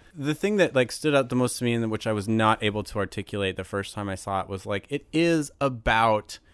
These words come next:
what happens when the camera's turned on you. How do you change? Who are you when that happens? And what's the difference between that persona and, like, your real life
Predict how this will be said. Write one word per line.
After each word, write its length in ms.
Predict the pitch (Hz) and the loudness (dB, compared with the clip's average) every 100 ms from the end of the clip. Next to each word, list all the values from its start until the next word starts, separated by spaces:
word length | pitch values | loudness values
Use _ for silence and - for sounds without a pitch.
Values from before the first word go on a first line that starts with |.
| - | -4
what 200 | 113 131 | -2 2
happens 640 | 127 117 117 110 107 - | 2 2 0 0 -2 -4
when 360 | 113 107 104 104 | -4 -2 0 -2
the 60 | 98 | -4
camera's 420 | - 110 107 - | -4 -2 -2 -4
turned 320 | - 104 95 | -6 -4 -4
on 300 | 98 90 87 | -6 -6 -8
you. 240 | 82 85 - _ _ - | -12 -14 -18 _ _ -6
How 240 | 117 120 | 2 2
do 80 | 131 | 2
you 100 | 147 | -2
change? 920 | - 117 107 98 98 98 98 - - - _ - | -2 0 0 2 0 -2 -4 -6 -12 -18 _ -8
Who 260 | 131 135 | -4 -2
are 240 | 127 117 120 | 2 2 2
you 220 | 113 110 | 0 0
when 160 | 110 107 | 0 0
that 160 | 98 | -2
happens? 840 | - 120 - 85 80 92 92 - _ _ _ _ - | -2 -6 -6 -12 -12 -14 -14 -18 _ _ _ _ -2
And 240 | 110 110 | 0 0
what's 320 | 107 123 - | 2 0 0
the 100 | 131 | -4
difference 400 | 113 123 - 120 | -2 -2 -2 -6
between 420 | - 117 - 110 104 | -6 -10 -4 -2 2
that 220 | 110 - | 2 2
persona 800 | 117 - 113 104 101 98 98 95 101 | -6 -6 -4 -2 0 0 -2 -4 -4
and, 240 | 98 98 | -4 -4
like, 240 | 95 92 | -6 -4
your 140 | 107 104 | 0 0
real 260 | 104 107 | 0 0
life 400 | 104 98 98 - | 2 0 -2 -12